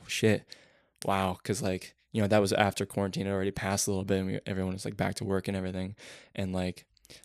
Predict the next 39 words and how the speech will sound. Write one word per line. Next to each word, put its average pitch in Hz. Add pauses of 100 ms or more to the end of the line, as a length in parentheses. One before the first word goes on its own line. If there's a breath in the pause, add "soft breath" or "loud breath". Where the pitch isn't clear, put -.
I, 120
I 139
had 139
actually, 117
I'd 123
lost 110
my 101
job 113 (280 soft breath)
from 139
covid, 156 (140)
and 110
then 107
towards 110
the 107
end 110
of, 104 (260 soft breath)
you 113
know, 101
that 101
lease, 110
I 110
was 131
in 104
quarantine 110
for, 107
like, 101
eight 107
months, 107
and 98
then 107
I 101
moved 104 (460 soft breath)
three 110
hours 104
away 107
to 101
a 98
new 101
city, 104